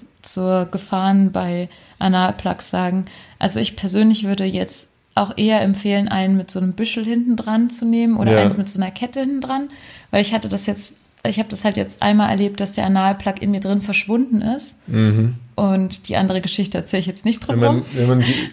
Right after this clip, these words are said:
Speaker 1: <laughs>
Speaker 2: wenn man schon ein bisschen geübt hat, äh, manche Plugs sind einfach relativ
Speaker 1: Zu klein
Speaker 2: klein.
Speaker 1: dann, ja.
Speaker 2: Ähm,
Speaker 1: Man fängt am besten natürlich mit dem Kleinen an,
Speaker 2: klar.
Speaker 1: klar. Also auf jeden Fall mit dem kleinsten Plug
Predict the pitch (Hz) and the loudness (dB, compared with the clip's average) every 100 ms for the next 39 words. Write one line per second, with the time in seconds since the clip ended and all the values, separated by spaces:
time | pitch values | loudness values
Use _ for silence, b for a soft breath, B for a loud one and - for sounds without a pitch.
0 | - 254 - 117 127 151 147 147 147 139 | 0 0 2 0 2 4 4 4 2 4
1 | 151 147 151 151 151 - B B - 123 | 2 2 2 2 0 -10 B B -2 0
2 | 120 120 104 85 117 127 139 151 - 139 | 0 -4 -14 -6 -2 0 2 0 0 0
3 | 143 - 117 113 - 127 - 113 117 123 | 0 -2 -4 -2 -2 -4 -2 0 0 0
4 | 160 214 123 113 92 95 95 98 - - | -2 2 4 4 0 -2 -6 -10 -12 -6
5 | 107 101 104 208 240 254 233 240 233 214 | -2 -2 -2 -2 -2 -2 0 0 0 -2
6 | - 240 226 214 190 - 196 196 190 196 | -2 0 0 0 -4 -2 0 2 2 0
7 | 262 208 208 208 226 - 190 170 - 233 | 2 0 2 2 2 -2 -4 -6 -2 0
8 | 240 240 208 208 196 - 202 220 - 214 | 0 -2 -4 -2 -6 -2 -2 -2 -4 -8
9 | - 196 | -6 -6